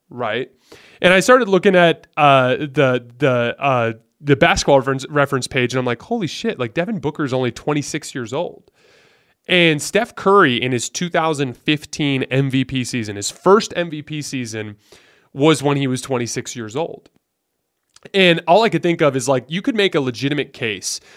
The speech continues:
that Devin Booker was the best player on the Suns last year. And I, I, I still think Devin Booker's a better player than Devin, uh, or excuse me, I still think Kevin Durant's a better player than Devin Booker overall. I think he deserves that kind of, like, benefit of the doubt right now.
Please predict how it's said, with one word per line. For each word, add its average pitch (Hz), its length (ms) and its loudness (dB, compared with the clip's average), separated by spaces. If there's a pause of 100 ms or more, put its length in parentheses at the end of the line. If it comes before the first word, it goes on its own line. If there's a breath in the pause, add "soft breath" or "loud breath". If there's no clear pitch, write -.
(140 soft breath)
that 127 140 0
Devin 127 240 2
Booker 123 260 -6
was 113 140 -6
the 110 80 -12
best 113 200 -4
player 107 220 -4
on 104 80 -8
the 104 80 -12
Suns 110 300 -6
last - 280 -16
year. - 200 -16 (640 soft breath)
And 143 300 2
I, 160 140 2
I, 151 400 2
I 170 80 2
still 185 180 2
think 160 160 0
Devin 151 220 2
Booker's 135 240 -4
a 123 40 -12
better 123 160 -2
player 123 280 -2
than 117 100 -4
Devin, 117 320 -2
uh, 127 260 0
or 156 80 2
excuse 131 220 -4
me, 120 80 2
I 117 80 4
still 180 220 0
think 156 100 -2
Kevin 147 180 -2
Durant's 131 220 0
a 131 60 -8
better 127 160 0
player 123 240 2
than 120 100 -2
Devin 117 220 -2
Booker 123 280 -6
overall. 120 460 2
I 120 60 2
think - 120 -12
he 131 80 -10
deserves 110 380 -8
that 110 160 -6
kind 117 160 -10
of, 104 80 -10
like, 104 260 -8 (520 loud breath)
benefit 127 280 -2
of 120 60 -4
the 107 60 -10
doubt 117 280 2
right 147 240 0
now. 156 300 -4